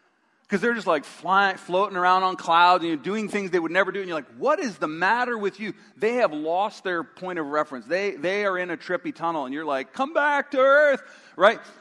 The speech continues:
This also happens when a significant relationship ends. For those people that have gone through a divorce or, or had a long-term relationship that ended suddenly, it's like your whole world just feels like a trippy tunnel. And you're going like, "What's up? What's down? Who can I trust?" And, and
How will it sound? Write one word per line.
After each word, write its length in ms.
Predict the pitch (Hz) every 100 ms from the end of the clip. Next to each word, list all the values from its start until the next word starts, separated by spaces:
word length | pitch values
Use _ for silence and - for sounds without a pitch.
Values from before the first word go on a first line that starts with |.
| -
This 200 | 233 240
also 300 | 240 254 233
happens 400 | 220 226 226 170
when 100 | 196
a 40 |
significant 540 | - 190 196 214 208 170
relationship 460 | 175 170 156 170 -
ends. 520 | 160 131 95 - - _ _ _ _ _ _ _ _
For 100 | 165
those 160 | 190 196
people 220 | 202 180
that 80 | 156
have 80 |
gone 240 | 151 170 175
through 220 | - 170
a 20 |
divorce 580 | 147 117 160 156 127 -
or, 200 | 139 135
or 100 | 131
had 160 | 127 165
a 40 |
long-term 520 | 139 147 170 165 185
relationship 460 | 147 151 160 151 139
that 100 | -
ended 280 | 147 160 135
suddenly, 500 | - 160 156 131 110
it's 220 | 170 196 170
like 200 | 165 151
your 100 | 143
whole 400 | - 202 214 151
world 400 | 147 175 151 107
just 160 | 143
feels 200 | 165 170
like 100 | 156
a 60 | 127
trippy 380 | - 151 170 139
tunnel. 320 | 131 104 76 _ -
And 60 | 139
you're 120 | 160
going 180 | 165 131
like, 140 | 110
"What's 400 | 123 143 180 - -
up? 320 | 135 - -
What's 340 | 131 180 - -
down? 320 | 147 127 123
Who 180 | 113 196
can 180 | 214
I 100 | 175
trust?" 480 | 143 - 123 110 - _ - - -
And, 180 | 165 156
and 140 | 156